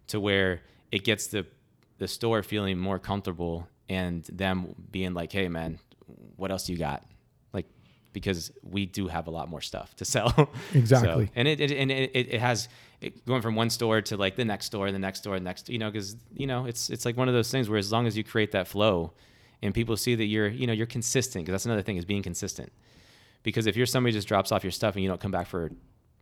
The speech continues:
Speaker 1: over a month, you know, they're gonna be like, "Where'd this dude go?"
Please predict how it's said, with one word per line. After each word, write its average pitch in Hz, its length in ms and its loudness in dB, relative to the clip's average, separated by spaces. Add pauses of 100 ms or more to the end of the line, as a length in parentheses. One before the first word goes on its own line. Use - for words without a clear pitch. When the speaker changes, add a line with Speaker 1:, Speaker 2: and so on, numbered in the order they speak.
Speaker 1:
over 95 200 2
a 85 40 2
month, 117 380 2 (360)
you 107 100 2
know, 98 160 4
they're 101 140 6
gonna 101 180 2
be 98 100 2
like, 92 180 0
"Where'd 113 140 -2
this 123 160 0
dude 90 200 -2
go?" 69 260 -4